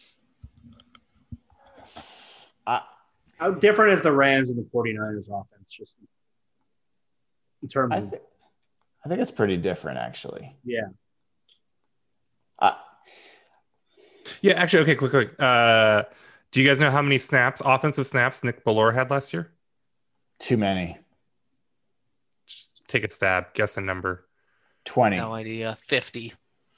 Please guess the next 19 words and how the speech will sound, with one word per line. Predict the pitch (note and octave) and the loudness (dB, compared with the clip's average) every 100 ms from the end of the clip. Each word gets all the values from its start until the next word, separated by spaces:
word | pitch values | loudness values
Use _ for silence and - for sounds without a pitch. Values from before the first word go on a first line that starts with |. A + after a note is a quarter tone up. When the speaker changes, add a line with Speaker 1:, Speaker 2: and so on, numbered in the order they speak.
| - | -8
Speaker 2:
Thirty? | A#2+ B2 C#3 C#3 _ _ _ - | -4 -2 -2 -6 _ _ _ -6
Speaker 3:
Thirty-five, | A2 A2 G2+ F#2 F#2 F#2+ | -2 -2 -2 -4 -4 -8
yeah. | F#2+ - _ _ _ _ _ _ _ _ _ _ _ _ _ _ _ _ _ _ _ _ _ | -10 -12 _ _ _ _ _ _ _ _ _ _ _ _ _ _ _ _ _ _ _ _ _
Speaker 1:
Yeah. | - E2+ D#2+ - _ _ _ _ _ _ _ - | -4 -2 -2 -8 _ _ _ _ _ _ _ -2
Nick | C#3 | 0
Speaker 3:
Out | G2+ | 4
of | C3+ | 6
Speaker 1:
Bellore's | B2 A2 | 6 4
a | A2 | 0
great | G#2+ G#2+ | 2 0
special | - G#2 F#2+ | 2 -2 0
teamer, | G2+ G2 F2+ E2 - - _ _ | -6 -6 -6 -8 -10 -20 _ _
and, | F#2+ F2 F2 | -10 -8 -6
uh, | F2 E2 E2 | -6 -6 -6
good | G#2+ G2 | -6 -6
for | F2+ | -6
him. | E2+ D2 - | -8 -10 -12
But, | - E2 D3 - _ _ _ _ _ - | -8 -6 -6 -12 _ _ _ _ _ -8
yeah. | G#2 F#2+ - | -2 0 -2